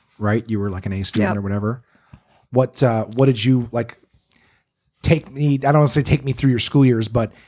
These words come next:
Speaker 1: you know, again, like, open up a little bit. What, uh, you were studying, what did you wanna be? Like, I, like, let's skip over the elementary. You were a good student. Your parents were also very, you know, uh,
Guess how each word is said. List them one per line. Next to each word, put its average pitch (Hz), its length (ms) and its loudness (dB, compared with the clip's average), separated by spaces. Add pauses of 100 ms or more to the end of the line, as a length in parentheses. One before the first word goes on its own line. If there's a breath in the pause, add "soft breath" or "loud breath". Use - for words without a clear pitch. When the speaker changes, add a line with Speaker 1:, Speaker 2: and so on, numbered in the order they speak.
(540 soft breath)
Speaker 1:
you 156 120 -2
know, 110 220 -2
again, 135 320 -4
like, 107 200 -8
open 151 280 2
up 127 120 -4
a 143 40 -2
little 117 200 -2
bit. 104 200 -6
What, 127 280 -2
uh, 117 320 0 (300)
you 139 200 4
were 143 140 4
studying, 143 600 4 (100)
what 139 300 2
did 131 160 -4
you 135 120 4
wanna 120 280 -4
be? 107 200 -8
Like, 95 200 -14
I, 117 80 -4
like, 123 200 -6
let's 143 200 0
skip - 280 2
over 135 180 4
the 123 140 0
elementary. 120 480 -2
You 113 80 -2
were 113 80 -4
a 104 40 -8
good 123 160 -2
student. 113 440 -8 (500 loud breath)
Your 156 120 4
parents 208 420 4
were 147 160 6
also 127 440 2 (920 loud breath)
very, 123 420 2 (500)
you 151 120 0
know, 107 280 -2
uh, 98 440 -4